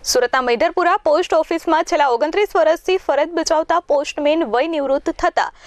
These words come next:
વિદાય સમારંભનું આયોજન કરવામાં આવ્યું હતું, જેમાં રિટાયર્ડ પોસ્ટમેન અને રનિંગ પોસ્ટમેન દ્વારા સોનાની ચેઇન ભેટમાં આપવામાં આવી હતી. આજનો જમાનો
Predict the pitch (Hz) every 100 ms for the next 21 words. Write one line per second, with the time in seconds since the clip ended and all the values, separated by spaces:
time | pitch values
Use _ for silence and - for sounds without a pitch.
0 | - - 320 349 427 - 392 392 392 381
1 | 381 415 269 277 311 330 392 320 277 269
2 | 254 196 180 - - - 196 247 240 226
3 | 226 - 285 330 - 277 269 285 277 320
4 | 269 269 294 - - - - 294 302 440
5 | 453 359 349 - 339 359 330 302 302 349
6 | 349 294 302 330 - 311 320 269 254 262
7 | 277 294 - - - 254 226 185 180 -
8 | 254 - _ _ - - - - 277 -
9 | 480 427 339 349 359